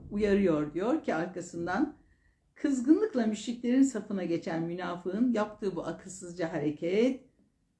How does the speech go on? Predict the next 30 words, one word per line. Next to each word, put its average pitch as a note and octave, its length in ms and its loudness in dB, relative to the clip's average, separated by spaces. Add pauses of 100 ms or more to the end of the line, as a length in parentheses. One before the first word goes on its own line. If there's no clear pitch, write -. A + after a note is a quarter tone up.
(880)
kendisinin G#3+ 1080 -2
ahiretinin G#3 840 -2
mahvolmasına F3 840 -4
sebebiyet D3 580 -6
verecektir. C#3 640 -10
Dünyada F#3+ 500 -2
bir F3 180 -4
ceza E3+ 360 -2
ile D#3+ 260 0
kurtulacaktı, E3 720 -6
yaptığı D#3+ 400 -2
işin D#3 340 -10
cezasını E3+ 640 -6
görüp G#3 280 -4
kurtulacaktı. D#3+ 960 -6 (320)
Ama G3+ 280 0
dünyada G#3 680 -2 (120)
o F3+ 340 0
cezaya F3 480 0
razı E3 320 0
olmamak E3 440 -2
için D#3 240 -6
müşriklerin F#3 580 -8
yanına D#3+ 320 -2
kaçıp F3 380 -12
da D3+ 120 -8
onların F3 320 -4
safında D3 480 -8
yer C#3 200 -4
aldı D#3+ 520 -4